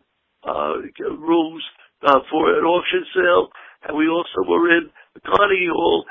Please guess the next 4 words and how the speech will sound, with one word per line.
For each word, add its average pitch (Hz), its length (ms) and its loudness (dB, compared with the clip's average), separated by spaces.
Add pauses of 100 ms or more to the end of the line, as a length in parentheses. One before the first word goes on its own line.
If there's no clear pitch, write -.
(140)
had - 140 -2
a, - 460 -2
uh, 80 160 6 (720)
rehearsal 165 600 0